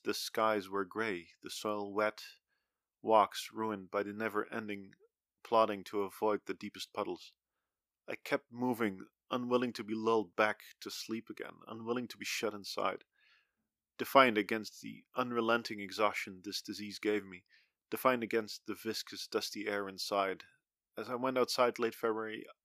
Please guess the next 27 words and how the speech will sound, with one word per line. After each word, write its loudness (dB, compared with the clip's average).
I 0
could -8
walk -2
little -4
more 0
than -2
an -6
hour, -2
saving -8
my -6
energy -6
for -10
the -8
drive 2
home, -8
but -20
then -8
I -10
was -12
spent. -12
I -4
would -2
find 4
the -4
sleep -2
calling 2
me. -14